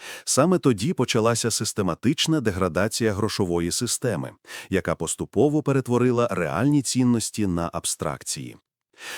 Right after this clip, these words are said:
Середньовічні монархи швидко зрозуміли одну просту істину. Той, хто контролює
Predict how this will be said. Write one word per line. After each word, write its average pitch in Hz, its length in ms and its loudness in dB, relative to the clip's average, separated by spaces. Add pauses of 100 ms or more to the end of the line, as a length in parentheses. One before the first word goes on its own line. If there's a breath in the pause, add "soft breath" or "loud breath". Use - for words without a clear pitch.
Середньовічні 123 720 2
монархи 113 560 0
швидко 160 460 0
зрозуміли 127 640 4
одну 95 380 4
просту 120 500 -2
істину. 69 560 -6 (460)
Той, 123 240 6
хто - 200 -4
контролює 78 560 -2